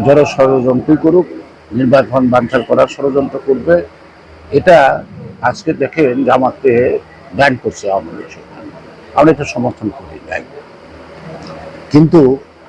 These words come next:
আওয়ামী লীগ ব্যান করছে, এটা নাস্তা আছে। আবার আওয়ামী লীগ ভোট করতে পারবে না।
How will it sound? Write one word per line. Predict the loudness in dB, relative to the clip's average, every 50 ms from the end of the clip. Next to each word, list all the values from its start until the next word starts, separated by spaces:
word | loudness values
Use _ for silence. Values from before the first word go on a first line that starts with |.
| 2
আওয়ামী | 4 4 4 4 4
লীগ | 4 2 4 4
ব্যান | 4 4 4 2 -2
করছে, | -4 -2 -2 0 0 2
এটা | 2 0 -2 -2
নাস্তা | -6 -8 -10 -16 -16 -16
আছে। | -16 -20 -20 -20 -20 _ -20 -20 -20 -20 -20 -20 -20 _ _ _ _ _ -20 -20 -20 -20 -20 -20 -20 -20 -20 -20 -18 -18 -16 -16 -18 -18 -18 -16 -2 0 2
আবার | 4 6 4 4 2 0 -8 _ _ _ _ _ _
আওয়ামী | 0 2 2 4 4
লীগ | 4 4 4 2
ভোট | 0 0 0
করতে | -6 -6 -6 -4 -4 -4
পারবে | -4 -4 -8 -16 -20 -20
না। | -20